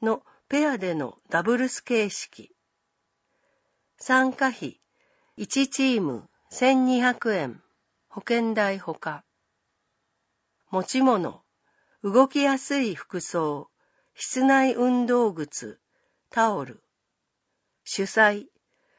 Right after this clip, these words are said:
富士見市スポーツ推進委員連絡協議会。申し込み、申し込み用紙に記入し、六月九日金曜までに郵送、ファックス、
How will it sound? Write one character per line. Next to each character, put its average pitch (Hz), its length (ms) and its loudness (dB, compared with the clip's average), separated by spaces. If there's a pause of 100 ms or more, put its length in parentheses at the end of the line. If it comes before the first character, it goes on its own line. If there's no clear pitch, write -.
(160)
富 202 160 -4
士 269 200 2
見 285 120 4
市 - 320 -8
ス - 140 -16
ポ 285 240 4
ー 269 60 0
ツ - 180 -10
推 247 380 -2
進 247 420 -2
委 240 240 0
員 160 320 -4
連 240 300 2
絡 240 280 -4
協 208 320 0
議 202 160 -8
会。 123 340 -8 (960)
申 226 220 4
し - 140 -8
込 220 160 -2
み、 202 260 -4 (600)
申 262 200 6
し - 120 -6
込 277 160 2
み 269 180 4
用 277 240 2
紙 185 200 -6
に 147 140 -4
記 - 180 -6
入 185 280 0
し、 - 380 -8 (400)
六 190 260 -2
月 285 300 2
九 247 120 -2 (300)
日 214 280 -2
金 262 360 0
曜 269 220 2
ま 165 160 -2
で 147 160 -6
に 107 320 -14
郵 196 260 0
送、 165 460 -4 (480)
フ 240 60 0
ァ 240 40 4
ッ 233 40 -6
ク - 140 -18
ス、 - 220 -20